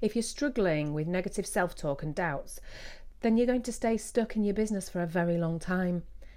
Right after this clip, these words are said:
And just imagine how amazing you'll feel when you've let that shit go. Procrastination is simply fear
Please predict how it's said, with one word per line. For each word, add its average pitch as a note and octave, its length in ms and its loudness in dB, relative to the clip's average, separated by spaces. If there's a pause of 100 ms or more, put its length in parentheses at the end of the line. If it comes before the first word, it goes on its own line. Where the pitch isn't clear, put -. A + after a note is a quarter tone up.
(160)
And G3 140 -2 (140)
just B3 400 -2
imagine G3 640 -2 (340)
how C#4 240 4
amazing C#4 640 2
you'll F#3+ 160 2
feel D#3 520 0 (340)
when F3 160 -2
you've E3+ 160 -4
let F3 180 -4
that E3+ 180 -8
shit - 280 -10
go. D3 260 -8 (1300)
Procrastination C4+ 960 2
is F3+ 200 -4
simply G#3 460 0
fear D3+ 640 0